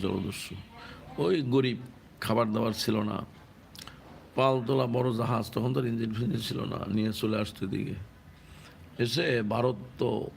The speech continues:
কৃষি সমৃদ্ধ ছিল, এখানে এসে লুটপাট করতো,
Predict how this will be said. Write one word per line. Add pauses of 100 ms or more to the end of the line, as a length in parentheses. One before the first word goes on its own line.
(1600)
কৃষি
সমৃদ্ধ (1080)
ছিল, (280)
এখানে
এসে
লুটপাট (100)
করতো,